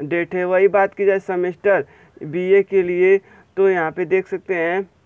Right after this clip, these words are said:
कि तेईस सात से start होगा, यानी कि तेईस जुलाई से, और last date की बात की जाए, तो चौदह आठ तक ख़त्म हो जाएगा, चौदह अगस्त तक। वही बात की जाए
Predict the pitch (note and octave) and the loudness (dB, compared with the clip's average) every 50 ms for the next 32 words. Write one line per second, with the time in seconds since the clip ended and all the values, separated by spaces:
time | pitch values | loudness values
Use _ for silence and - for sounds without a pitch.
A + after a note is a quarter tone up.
0 | _ _ _ _ _ _ _ _ _ _ _ _ _ _ _ _ - E3+ D#3+ _ | _ _ _ _ _ _ _ _ _ _ _ _ _ _ _ _ -14 -14 -12 _
1 | - F#3 F#3 F#3 F#3 G3 G#3 G3 _ _ _ - E3 E3 F3 - _ - F#3 F3+ | -2 0 2 4 4 2 2 -2 _ _ _ -2 0 0 0 0 _ -4 -2 -2
2 | F3+ F3 - G3+ F#3 F#3 F#3 F3+ E3 D#3+ D#3+ E3 E3 E3 E3+ E3 - F3 E3 - | -2 -2 -2 0 0 0 0 -4 -6 -6 -4 -4 -4 -4 -4 -4 -6 -6 -8 -8
3 | - - - - _ _ - E3+ F3+ F3+ F#3 D#3+ D3+ F3 F3 F#3 F3 F3 F3 - | -12 -20 -20 -20 _ _ -4 0 0 2 0 0 -2 -2 0 0 0 0 -2 -4
4 | F3+ F3+ - - D#3+ E3+ D#3 E3+ E3+ F3 F#3 F#3 D3+ F3+ F3 E3+ - F3+ D#3 D#3+ | -6 -6 -4 -4 -4 -4 -2 -2 0 0 0 0 -2 -4 -6 -4 -4 -4 -2 0
5 | E3 D#3+ - - E3 E3 D#3 D#3+ D#3+ D#3+ D#3+ - - - - _ - D#3+ D3+ - | -2 -2 -2 -4 -6 -4 0 0 0 0 -2 -8 -20 -20 -20 _ -12 -12 -10 -6
6 | - E3+ E3 E3 E3 D3+ C#3+ E3 D3 - - _ _ _ _ - G#2+ D3+ D#3+ D#3+ | -4 -2 -2 -2 0 0 0 0 0 -2 -6 _ _ _ _ -8 -4 -2 0 0
7 | E3 E3 - - F#3 G3+ G#3+ - _ _ - - D3+ - E3 E3+ E3 D#3 C#3+ C#3+ | -2 -4 -6 -2 -2 -2 -2 -2 _ _ -14 -14 -12 -8 -6 -6 -4 -2 -2 -2
8 | C#3 D3+ D3 D3 D3 D3+ D3 D3+ D#3 D#3 C#3+ D#3 D3 C#3+ C3+ C#3+ C#3+ C#3 _ - | 0 0 -2 -2 -2 -4 -6 -6 -8 -8 -4 -2 -2 -2 -2 -4 -6 -8 _ -8
9 | C#3 C3 - _ _ _ - - - - F3 F#3+ F#3+ D#3 F#3+ F#3 F3+ - - F#3+ | -8 -8 -8 _ _ _ -20 -16 -6 -2 0 0 2 2 2 0 0 -2 -4 -4
10 | F#3 F#3 F#3 F#3 F3+ D#3+ | 0 2 2 2 2 0